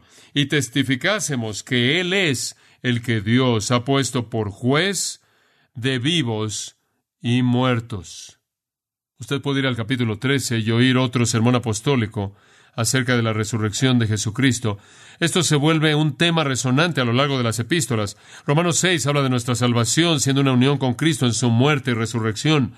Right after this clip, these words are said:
Segunda de Corintios cuatro habla del hecho de que hay una resurrección de Cristo que se aplica a nosotros,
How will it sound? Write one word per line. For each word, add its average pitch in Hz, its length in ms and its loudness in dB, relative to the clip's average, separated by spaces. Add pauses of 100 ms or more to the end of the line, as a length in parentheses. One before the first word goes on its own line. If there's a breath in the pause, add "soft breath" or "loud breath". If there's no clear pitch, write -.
(340 loud breath)
Segunda 185 260 0
de 160 80 0
Corintios 151 340 0
cuatro 170 380 0
habla 151 160 2
del 135 160 2
hecho 170 260 0
de 123 160 0
que 131 120 0
hay 139 100 2
una 147 160 2
resurrección 127 580 0
de 143 120 0
Cristo 156 420 0
que 127 100 0
se 123 100 2
aplica 143 280 0
a 135 60 2
nosotros, 120 640 0